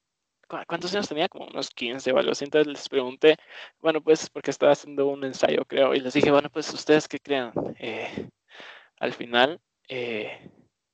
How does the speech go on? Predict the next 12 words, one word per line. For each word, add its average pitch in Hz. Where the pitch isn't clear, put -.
¿Fidel 120
era 143
un 139
dictador 127
o 156
no, 123
va? -
Y 160
pues 147
en 143
ese 143
momento, 156